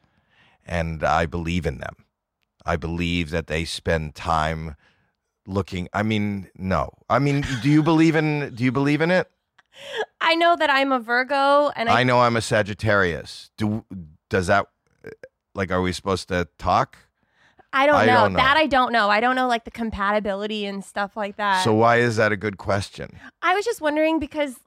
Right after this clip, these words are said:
Speaker 1: Yeah,
Speaker 2: I,
Speaker 1: I'm a
Speaker 2: I kn-
Speaker 1: Sagittarius, and it's always worked for me.
Speaker 2: I know that Scorpios and I don't get along.
Speaker 1: Every Scorpio you've ever met, you don't get along with.
Speaker 2: Damn close.
Speaker 1: I don't think you ask everybody who they,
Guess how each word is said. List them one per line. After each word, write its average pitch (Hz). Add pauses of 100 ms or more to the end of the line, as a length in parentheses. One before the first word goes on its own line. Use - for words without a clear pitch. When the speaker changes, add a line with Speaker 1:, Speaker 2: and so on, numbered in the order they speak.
(120)
Speaker 1:
Yeah, 254
Speaker 2:
I, 151
Speaker 1:
I'm 151
a 160
Speaker 2:
I -
kn- 165
Speaker 1:
Sagittarius, 143
and 104
it's 104
always 120
worked 113
for 98
me. 80
Speaker 2:
I 330
know 330
that 415
Scorpios 311
and 240
I 214
don't 226
get 214
along. 160 (540)
Speaker 1:
Every 135
Scorpio 110
you've 95
ever 110
met, 98
you 90
don't 90
get 90
along 80
with. 60 (400)
Speaker 2:
Damn 349 (180)
close. 240
Speaker 1:
I 113
don't 143
think 143
you 135
ask 147
everybody 90
who 107
they, 98